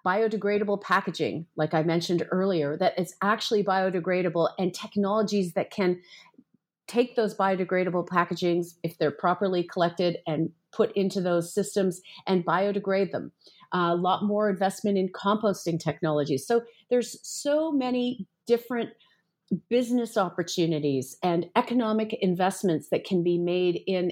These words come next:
everything from the prevention opportunities to the reuse opportunities to the recycling opportunities. And when I say recycling opportunities, I'm talking about high level recycling, closed loop recycling. Those are the kinds of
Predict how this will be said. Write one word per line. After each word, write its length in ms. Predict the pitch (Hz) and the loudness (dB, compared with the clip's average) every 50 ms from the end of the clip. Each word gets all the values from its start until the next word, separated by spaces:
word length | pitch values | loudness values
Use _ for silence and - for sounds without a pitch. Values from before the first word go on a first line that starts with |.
| - | 0
everything 560 | - 190 185 175 190 202 208 202 208 196 180 185 | 0 0 0 2 2 2 2 2 2 0 0 0
from 300 | - - 170 165 165 160 | 0 0 0 0 0 0
the 80 | 160 | -2
prevention 600 | 160 - - 160 165 190 202 226 220 - 240 220 | -2 0 0 0 2 2 2 2 2 0 0 2
opportunities 840 | 202 202 196 - 202 - - 208 202 202 190 190 190 185 175 - - _ - - - _ | 2 0 -2 -2 -4 -2 0 0 2 2 2 2 2 2 0 -2 -8 _ -20 -20 -20 _
to 160 | - - 208 | -2 0 0
the 80 | 175 175 | 2 2
reuse 460 | 156 151 156 156 156 175 196 196 - | 0 0 0 2 2 2 0 2 2
opportunities 800 | 208 196 196 202 196 - - 202 190 190 180 175 180 175 170 175 | 2 2 2 0 -2 -2 -2 0 0 2 2 2 2 0 0 -2
to 120 | - - 180 | -2 0 0
the 120 | 165 160 | 0 0
recycling 580 | 160 156 147 - - 175 185 180 196 175 170 151 | 0 -2 -2 0 0 0 0 2 0 0 2 2
opportunities. 640 | 151 147 - 151 - - 156 160 151 160 170 165 | 0 0 -2 -4 -2 0 0 0 0 0 0 0
And 80 | 175 170 | 0 0
when 100 | 170 165 | 0 0
I 40 | 175 | -2
say 240 | 170 - - 202 190 | -2 -2 0 0 0
recycling 520 | 180 180 175 - 196 190 190 202 190 185 | 0 -2 -2 -2 -2 0 0 0 0 2
opportunities, 520 | 170 165 170 165 - - 175 170 165 165 | 0 0 -2 -2 -2 0 0 2 2 0
I'm 100 | 180 175 | -2 -4
talking 300 | 170 - 185 190 - 185 | -2 -2 -4 0 0 0
about 240 | 175 170 170 151 - - - - - - - _ | 2 2 2 0 0 -2 -8 -18 -20 -20 -20 _
high 680 | - - - - 180 175 190 196 196 196 190 185 - - _ - | -16 -14 -4 -2 0 2 2 2 2 0 0 -2 -6 -12 _ -2
level 300 | 185 175 165 165 160 156 | 0 0 2 2 0 -2
recycling, 540 | 160 156 - - 147 156 - - - 165 - _ _ _ _ _ _ - | -2 -2 -2 -2 -2 -2 -2 -4 -6 -6 -6 _ _ _ _ _ _ -12
closed 580 | - - 190 190 214 214 220 220 185 185 - | -6 -2 -2 0 2 0 0 -2 -4 -6 -4
loop 220 | 185 190 180 180 - | -2 -2 -2 -2 -4
recycling. 600 | 165 156 - - 156 156 156 - 143 101 95 - _ _ _ _ _ _ _ _ _ _ | -6 -6 -2 -2 -2 -2 -2 -2 -2 -4 -4 -4 _ _ _ _ _ _ _ _ _ _
Those 320 | - 220 247 294 311 277 294 | 0 0 2 0 0 -4 -4
are 60 | 302 | -4
the 80 | 285 247 | -6 -6
kinds 600 | - - - 214 220 214 208 208 208 202 202 - - - | -8 -6 -2 0 2 2 2 2 0 -2 -4 -6 -4 0
of 320 | 175 175 175 165 165 - | 0 2 2 0 -2 -8